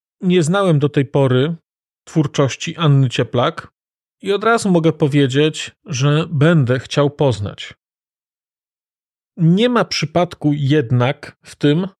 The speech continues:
że ktoś zyskuje nominację, najpierw nominację, ale zyskuje nagrodę Gombrowicza, że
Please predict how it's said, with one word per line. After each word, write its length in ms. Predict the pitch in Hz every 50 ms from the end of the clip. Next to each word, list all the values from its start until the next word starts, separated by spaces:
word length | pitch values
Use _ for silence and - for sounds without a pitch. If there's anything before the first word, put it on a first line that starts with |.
| _ _ _ _ _ -
że 400 | 170 131 113 139 156 151 139 123
ktoś 640 | - - - - 151 147 131 - - - - - - - _ -
zyskuje 720 | 127 123 135 - - - - 156 143 139 139 131 127 127 127 -
nominację, 840 | 139 143 143 147 147 143 143 143 139 - - - 131 123 123 117 113 - _ _ _ _ _ _ _ _ _ _ _ _ _ _ _ _ _ _ _ _ _ _
najpierw 360 | - 131 135 123 - 151 127 131
nominację, 560 | 143 147 147 151 160 170 160 - - 131 110
ale 140 | 110 117 110
zyskuje 540 | 117 120 - - - 143 135 135 131 131 123 _ _
nagrodę 460 | 147 143 143 131 143 143 143 139 143
Gombrowicza, 800 | 135 135 143 135 127 151 143 127 147 147 - - 143 117 104 - _ _ _ _ _ _ _ _ -
że 480 | - 123 113 127 123 120 135 - -